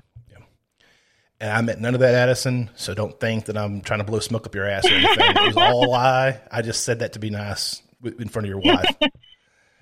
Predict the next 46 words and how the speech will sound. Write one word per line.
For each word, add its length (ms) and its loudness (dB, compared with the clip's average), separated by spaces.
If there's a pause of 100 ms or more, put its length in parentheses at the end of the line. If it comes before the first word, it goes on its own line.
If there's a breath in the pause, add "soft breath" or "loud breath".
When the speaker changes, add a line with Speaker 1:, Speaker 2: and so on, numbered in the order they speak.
(280 soft breath)
Speaker 1:
Um, 400 -2 (320)
you 120 0
Speaker 2:
Well, 80 6
Speaker 1:
think 140 6
Speaker 2:
I 20 -2
believe 300 4
it, 140 2 (160)
so 80 6
it's 640 4
okay 380 2
if 140 0
you 100 4
don't, 640 0
because 440 2 (960)
he 180 6
and 100 6
I 200 4
honestly 300 2
had 120 4
a 60 0
conversation 540 2
about 220 4
the 120 4
other 180 4
night. 340 2 (140)
I, 440 4 (680)
you 140 4
know, 120 2
'cause 140 4 (140)
he 240 2
was 120 2
talking 240 4
about, 220 4
like, 180 4 (440)
"How 180 6
in 80 6
the 100 6
world 460 6
do 140 4
people, 340 2
like, 160 -6
why, 600 4 (120)
why 260 4
do 120 0
people 260 4
listen? 380 4